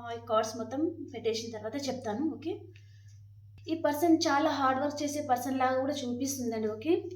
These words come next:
ఒక మంచి బాస్ కేడర్‌లో ఉండే పర్సన్ కూడా ఉంటారు. ఈ పర్సన్ చాలా ధైర్యవంతులుగా కూడా చూపిస్తుంది and చాలా హార్డ్ వర్క్ చేస్తారనమాట. వారి, వారికి ఏదైనా వర్క్ అప్పచెప్తే ఆ వర్క్ కంప్లీట్ అయ్యేదాకా వారికి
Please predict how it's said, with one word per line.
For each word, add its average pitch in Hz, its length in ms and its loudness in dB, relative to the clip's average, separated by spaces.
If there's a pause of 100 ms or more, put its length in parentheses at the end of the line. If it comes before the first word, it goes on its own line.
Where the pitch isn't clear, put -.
(1160)
ఒక 262 180 -2
మంచి 277 480 4
బాస్ 262 320 4
కేడర్‌లో 269 380 0
ఉండే 254 180 4
పర్సన్ 254 360 2
కూడా 285 180 0
ఉంటారు. 254 300 2
ఈ 254 100 2
పర్సన్ 247 440 2
చాలా 240 240 4
ధైర్యవంతులుగా 247 760 2
కూడా 262 180 0
చూపిస్తుంది 262 720 -4 (500)
and 277 240 2
చాలా 294 260 4
హార్డ్ 269 260 0
వర్క్ 311 180 0
చేస్తారనమాట. 240 600 0
వారి, 233 240 2 (360)
వారికి 294 280 4
ఏదైనా 277 260 4
వర్క్ 254 240 4
అప్పచెప్తే 269 560 0 (520)
ఆ 285 120 2 (120)
వర్క్ - 340 2
కంప్లీట్ 320 380 2
అయ్యేదాకా 277 360 2
వారికి 269 300 0